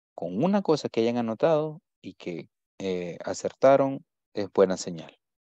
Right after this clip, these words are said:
¿Ok? Em, let's continue with this. Nos quedan treinta y cinco minutos de clase, pero igual. Vamos a trabajar en este momento con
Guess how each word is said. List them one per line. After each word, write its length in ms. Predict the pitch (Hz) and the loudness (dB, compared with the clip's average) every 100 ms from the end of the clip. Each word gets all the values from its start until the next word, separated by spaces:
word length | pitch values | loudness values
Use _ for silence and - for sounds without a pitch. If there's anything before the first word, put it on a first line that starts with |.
| - | -4
¿Ok? 240 | 147 156 - _ _ - - - _ _ _ | -2 -2 -4 _ _ -20 -20 -20 _ _ _
Em, 880 | 131 127 131 131 131 131 131 131 127 | 0 2 4 2 2 0 -2 -2 -6
let's 260 | - 113 - | -4 -4 -4
continue 400 | - 104 - 110 | -4 -4 -4 -2
with 220 | 104 101 | 0 0
this. 720 | 120 156 175 - - - - _ _ _ _ _ _ _ _ _ | 2 2 0 -6 -10 -12 -14 _ _ _ _ _ _ _ _ _
Nos 180 | 104 - | -14 -2
quedan 240 | 113 110 | 2 2
treinta 380 | - 113 101 98 | 2 0 0 -4
y 60 | |
cinco 340 | 92 120 110 107 | -4 -6 -6 -4
minutos 360 | 104 101 98 | -4 -4 -8
de 120 | 90 95 | -6 -2
clase, 400 | 151 180 - - | 0 2 0 -2
pero 340 | 101 95 90 | -2 -4 -4
igual. 300 | 90 - - _ _ _ | 0 0 0 _ _ _
Vamos 500 | - 95 107 117 127 - | -4 2 2 2 -2 0
a 140 | 120 | 0
trabajar 560 | - 110 107 110 120 113 | 4 4 4 2 0 0
en 160 | 110 110 | -2 -12
este 220 | - 113 | -10 -6
momento 560 | 110 107 117 120 120 - | -6 -4 -4 -4 -6 -4
con 720 | - 127 131 131 131 131 131 | 0 2 2 0 -4 -6 -10